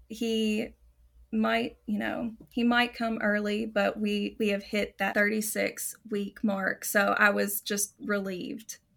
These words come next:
about it, knowing that, like, you know, if he comes anytime now, it, if he has a nicu stay, it won't be as long. And hopefully, you know, he holds on a little bit longer,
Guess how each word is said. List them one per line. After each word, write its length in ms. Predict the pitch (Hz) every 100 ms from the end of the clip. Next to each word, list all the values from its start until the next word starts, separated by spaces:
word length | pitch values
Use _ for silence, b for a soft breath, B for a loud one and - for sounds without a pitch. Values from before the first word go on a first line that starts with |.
| _
about 400 | 208 208 101 -
it, 240 | 208 - -
knowing 500 | 226 208 202 196 196
that, 240 | 202 101 -
like, 360 | 117 - - b b b b b b _
you 120 | - 214
know, 300 | 202 196 - _ _ _ -
if 160 | 214 208
he 160 | 254
comes 580 | 247 233 220 220 220 -
anytime 520 | 220 214 214 208 202 202
now, 560 | 196 196 196 202 214 _ _ _ -
it, 380 | 202 202 - _ _ _ _
if 180 | 220 208
he 100 | 214
has 240 | 208 208
a 260 | 208 208 220
nicu 340 | 214 247 - 262
stay, 340 | - 226 226
it 100 | 214
won't 200 | 202 202
be 180 | 202 202
as 400 | 220 240 233 -
long. 580 | 233 226 226 226 233 233 b b b b -
And 360 | 214 202 196
hopefully, 760 | 202 202 196 208 202 196 202 208
you 120 | 214
know, 180 | 208 202
he 180 | 208 220
holds 220 | 220 208 214
on 140 | -
a 60 | 202
little 200 | 104 202
bit 180 | 202
longer, 560 | 208 202 202 196 214